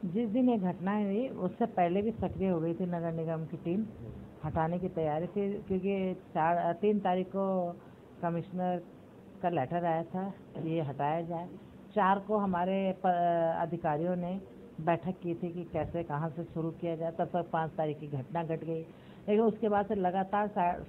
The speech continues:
तीन सौ, चार सौ के आसपास हटाए गए हैं, चिन्हित किए गए हैं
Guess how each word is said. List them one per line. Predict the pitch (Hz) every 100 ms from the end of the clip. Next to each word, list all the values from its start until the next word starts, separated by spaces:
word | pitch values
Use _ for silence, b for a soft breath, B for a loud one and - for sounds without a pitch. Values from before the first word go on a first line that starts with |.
| -
तीन | 202 208 208 202
सौ, | - 196 202
चार | 190 170
सौ | 165 185
के | 185
आसपास | 175 175 180 175 160
हटाए | 143 151 165
गए | 170
हैं, | 165
चिन्हित | 165 165 151 170 -
किए | 165 151
गए |
हैं | 147 151